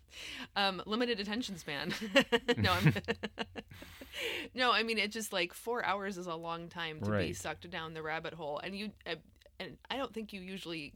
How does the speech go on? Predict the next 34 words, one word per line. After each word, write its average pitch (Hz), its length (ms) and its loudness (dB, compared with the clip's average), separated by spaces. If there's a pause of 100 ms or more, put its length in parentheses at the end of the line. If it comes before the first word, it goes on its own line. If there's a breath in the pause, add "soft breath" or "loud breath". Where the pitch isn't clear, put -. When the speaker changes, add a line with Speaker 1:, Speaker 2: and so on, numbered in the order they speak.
Speaker 1:
go 170 160 -6
down 147 220 -6
for 143 120 -16
four - 240 -12
hours. - 460 -12 (280 loud breath)
Speaker 2:
No, 196 220 4
but, 127 200 4
Speaker 1:
So - 220 -6
Speaker 2:
but 117 160 4
two 127 200 6
hours 104 240 6
is 95 100 -4
pretty 92 240 -2
common, 90 560 0
thir-, 92 260 0
or 92 140 0
three. 95 500 -2
You 110 140 -4
know, 104 120 4
it's 110 220 -4
just, 104 200 -6
it's 107 300 -6
just 113 200 -4
easy 113 220 -2
to 101 100 0
get 95 160 -2
derailed, 90 600 0 (120)
Speaker 1:
Mm-hmm. - 140 -6
Speaker 2:
um, 85 360 -6 (180)
for 101 120 -2
me 95 160 0
anyway. 80 420 -6 (100)
Speaker 1:
Right. 139 320 -12 (200)
Speaker 2:
And 90 340 -4